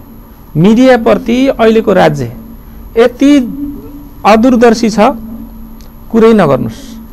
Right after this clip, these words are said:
त्यस कारणले मिडियाप्रतिको जुन राज्यको कुदृष्टि हो नि, त्यो कुदृष्टिलाई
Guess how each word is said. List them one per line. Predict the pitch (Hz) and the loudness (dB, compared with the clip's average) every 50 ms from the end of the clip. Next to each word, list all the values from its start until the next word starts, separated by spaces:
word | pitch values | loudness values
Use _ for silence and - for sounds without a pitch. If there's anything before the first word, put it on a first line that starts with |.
| - - - - - - - - - | -20 -20 -20 -20 -20 -20 -20 -8 -6
त्यस | 240 233 | -4 -2
कारणले | 233 285 277 247 | 2 2 4 4
मिडियाप्रतिको | 190 180 202 247 247 294 302 302 247 - 277 269 240 - 269 262 240 277 277 | 4 4 4 4 4 4 4 4 2 2 2 2 2 0 -2 0 2 0 0
जुन | 254 208 233 240 220 208 | 2 2 2 2 2 2
राज्यको | 208 208 202 202 208 220 214 226 233 | 2 2 0 0 -2 -2 -2 -2 -4
कुदृष्टि | 214 - 240 277 294 240 226 262 247 220 - - 233 190 | -6 -2 -2 0 0 2 2 0 0 -2 -2 -2 0 2
हो | 170 | 2
नि, | 202 208 147 117 - - - - - - - - - - - - - | 2 0 -2 -4 -8 -12 -18 -18 -20 -20 -20 -20 -20 -20 -20 -8 -6
त्यो | - 349 | -6 -6
कुदृष्टिलाई | - - - 277 277 247 254 277 285 277 - - 262 254 247 254 269 269 | -4 -2 0 0 0 2 2 2 0 0 0 -2 -2 0 0 0 0 -2